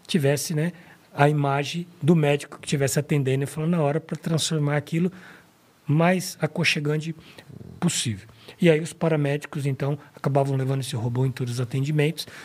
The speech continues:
Com isso, se monitorava à distância todos os sinais, tomava todos os procedimentos até o cara chegar no hospital. Isso fez uma redução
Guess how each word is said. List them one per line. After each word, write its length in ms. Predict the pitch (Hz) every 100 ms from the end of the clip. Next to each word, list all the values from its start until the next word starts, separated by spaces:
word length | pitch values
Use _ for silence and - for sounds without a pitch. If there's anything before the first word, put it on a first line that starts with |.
| - -
Com 140 | 175
isso, 320 | 143 - 175 -
se 180 | - -
monitorava 640 | 151 143 147 135 131 131 131 - - - _
à 140 | - 160
distância 600 | 151 - 160 160 156 180 - - -
todos 200 | 170 147
os 140 | 143
sinais, 420 | - 147 139 147 -
tomava 320 | 147 147 135
todos 200 | 160 147
os 80 | 135
procedimentos 840 | - 143 151 143 143 139 151 - - - _ _ _ - -
até 180 | 120
o 60 | 151
cara 240 | 151 143 - - _ _ _ _ - - -
chegar 240 | 170 156
no 60 | 156
hospital. 520 | - - - 110 - - - _ _ _ -
Isso 220 | 131 -
fez 180 | 170 151
uma 160 | 151 131
redução 460 | 143 139 - 147